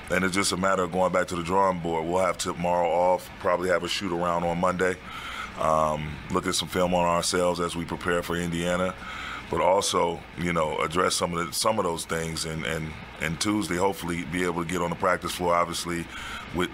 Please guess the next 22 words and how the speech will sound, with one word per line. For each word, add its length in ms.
limited, 500
if 220
no 240
contact 580
at 100
all, 360
um, 480
and 100
talk 240
about 240
those 220
things. 360
You 80
know, 140
those, 240
those 240
areas, 500
the 140
things, 540
again, 300
self-inflicted 760
wounds, 500